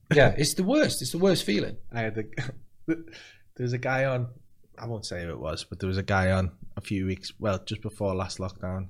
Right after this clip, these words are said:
Speaker 2: and we had the, we'd been told that there was a girl coming in with Tourette's. Um, just so, just to be aware of it. She said she doesn't tick that, that badly. She just, a couple of noises, and I was like, "That's fine, yeah."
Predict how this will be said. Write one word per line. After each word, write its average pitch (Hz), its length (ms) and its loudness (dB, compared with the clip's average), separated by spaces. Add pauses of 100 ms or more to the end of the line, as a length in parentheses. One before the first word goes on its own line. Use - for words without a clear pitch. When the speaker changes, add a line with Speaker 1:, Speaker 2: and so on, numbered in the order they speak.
Speaker 2:
and 104 100 -4
we 101 60 2
had 101 100 0
the, 107 100 -6 (400)
we'd 113 140 0
been 135 180 2
told 117 600 2
that 107 160 -4
there 104 80 -2
was 98 100 -4
a 101 40 -4
girl 98 280 -2
coming 101 260 -6
in 101 80 -4
with 98 120 -6
Tourette's. - 560 -6 (1040)
Um, 95 480 2 (760)
just - 220 -2
so, 113 100 0
just 101 220 -4
to 107 60 -2
be 101 80 0
aware 95 240 -2
of 98 120 0
it. - 100 -20
She - 100 -8
said - 180 -4
she - 60 -10
doesn't 139 260 0
tick - 380 -2
that, - 160 -8 (120)
that 101 180 -4
badly. 95 260 -2
She - 140 -12
just, 101 280 -10
a - 440 -20
couple 117 160 -2
of 110 80 0
noises, 95 380 -6
and 101 100 -6
I 98 60 -4
was 98 120 -8
like, 101 120 -8
"That's 117 200 -8
fine, 87 280 -6
yeah." 85 80 -8